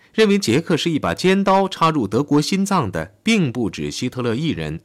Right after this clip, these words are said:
从东西两方同时向帝国拦腰砍来的魔影，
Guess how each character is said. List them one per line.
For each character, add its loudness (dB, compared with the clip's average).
从 0
东 2
西 2
两 0
方 -2
同 0
时 -2
向 0
帝 0
国 0
拦 0
腰 4
砍 -4
来 -2
的 -2
魔 2
影， -6